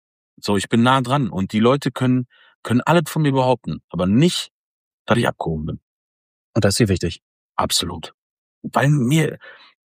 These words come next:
Speaker 1: es ist schön, das, das zu haben und es ist auch schön, das alles aufgebaut zu haben und ich bin dankbar dafür, ich kann, ich kann davon leben und alles ist in Ordnung. Aber ich sag mal,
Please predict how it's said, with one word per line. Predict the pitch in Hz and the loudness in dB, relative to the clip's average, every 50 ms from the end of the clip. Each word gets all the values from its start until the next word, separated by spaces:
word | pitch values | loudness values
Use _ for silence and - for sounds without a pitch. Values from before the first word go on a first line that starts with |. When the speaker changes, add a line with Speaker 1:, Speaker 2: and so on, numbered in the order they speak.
| _ _ _ _ - | _ _ _ _ -2
Speaker 1:
es | 120 117 - | -2 0 0
ist | 156 143 | 0 0
schön, | - - 151 170 175 165 | 2 2 4 4 4 4
das, | 139 123 - - - | 2 0 -2 -6 -6
das | 113 107 110 107 - - | -2 0 0 0 0 -2
zu | - 104 92 90 | -2 0 2 2
haben | 101 107 101 101 95 92 | 2 2 2 0 -2 -2
und | 95 98 | 0 0
es | 95 - | -2 -2
ist | - 95 | -2 -2
auch | 90 90 | -2 -2
schön, | - - - 123 117 110 | -2 0 2 2 4 4
das | 104 98 - - - | 2 0 -2 -2 -2
alles | - 104 101 95 - | -2 -2 0 0 0
aufgebaut | - 107 113 - - 95 90 90 92 92 | 0 0 0 -2 -4 -2 0 0 0 0
zu | - - 87 90 | -2 -6 -4 0
haben | 92 95 92 95 90 | 0 0 0 0 -2
und | 92 87 - - - - - _ - | -2 -4 -6 -12 -20 -20 -20 _ -16
ich | - | -8
bin | - 95 95 | -4 -2 0
dankbar | 107 107 117 - 107 98 | 2 0 0 0 0 2
dafür, | 98 95 - - - 98 | 0 0 -2 -2 0 0
ich | 98 87 - | 0 0 -2
kann, | - - 95 95 95 92 - | -2 -2 0 0 0 -2 -4
ich | - - | -8 -10
kann | - - - 107 | -6 -2 -2 0
davon | 101 98 - - 98 98 | 0 -2 -2 -2 0 2
leben | 98 104 110 110 98 98 95 95 _ - - - - _ | 2 2 2 2 0 0 -2 -2 _ -14 -20 -20 -16 _
und | - 98 98 - | -6 -2 0 0
alles | 110 110 107 - | 2 0 0 -2
ist | - 95 - - | -4 -6 -4 -2
in | 98 | 0
Ordnung. | 98 87 113 120 95 82 98 98 98 - _ _ _ _ _ _ _ _ _ _ _ _ | 2 2 2 0 0 -2 -4 -4 -4 -6 _ _ _ _ _ _ _ _ _ _ _ _
Aber | - - 101 92 104 98 95 85 - _ _ _ _ _ _ _ _ _ - | -2 -2 0 0 0 0 0 -2 -8 _ _ _ _ _ _ _ _ _ -8
ich | - 92 | -4 -2
sag | - 120 117 | 0 0 2
mal, | 123 127 117 113 113 - | 2 2 2 2 2 -2